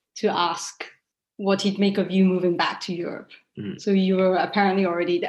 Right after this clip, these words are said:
Speaker 1: date two was when I told him, "Actually, this is all lovely, but I'm leaving in three weeks." <laughs> So, so he, yeah, he already was, I think, thinking really far ahead at the end of that date. And then
Speaker 2: Yeah.
Speaker 1: date three was when we grilled each other on all the questions that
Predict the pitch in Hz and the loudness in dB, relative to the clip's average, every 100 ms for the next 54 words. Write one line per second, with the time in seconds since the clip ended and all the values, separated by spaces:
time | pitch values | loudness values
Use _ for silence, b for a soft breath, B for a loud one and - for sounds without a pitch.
0 | - 196 269 262 - 247 208 202 196 180 | -6 0 0 0 2 4 4 2 2 2
1 | 190 180 185 - 202 202 - 156 180 B | 0 0 0 0 -2 -4 -4 -2 -4 B
2 | B B 214 196 202 196 202 175 175 202 | B B 4 6 6 4 4 2 0 2
3 | 175 185 190 185 170 175 190 175 165 160 | 2 4 2 2 0 -2 -2 0 -2 -4
4 | - - B B B - 208 208 208 - | -8 -14 B B B 0 2 4 2 2
5 | 202 190 247 B B B B _ - 208 | 2 4 2 B B B B _ -4 2
6 | 196 190 185 185 185 190 185 - 202 196 | 4 4 4 2 0 0 0 0 2 2
7 | 190 190 185 180 165 175 185 185 175 185 | 2 0 0 0 0 0 0 0 0 0
8 | 190 175 175 170 170 175 175 160 170 165 | 0 -2 -2 -4 -4 -6 -6 -10 -12 -12
9 | 170 165 160 151 - 170 170 180 185 175 | -10 -8 -4 -4 -4 -6 -8 -10 -8 -6
10 | 175 - 160 - 185 226 - 190 180 180 | -6 -8 -10 -6 -4 -4 -6 -4 -2 -2
11 | 175 190 185 208 196 175 190 180 170 165 | -2 -2 -2 -2 0 0 -2 0 0 -2
12 | - _ _ - 190 202 196 190 185 190 | -6 _ _ -8 0 4 4 2 0 0
13 | 190 175 175 175 175 175 - 170 - 185 | 0 0 0 0 -2 -4 -8 -8 -6 -6
14 | 180 175 - - | -4 -6 -6 -8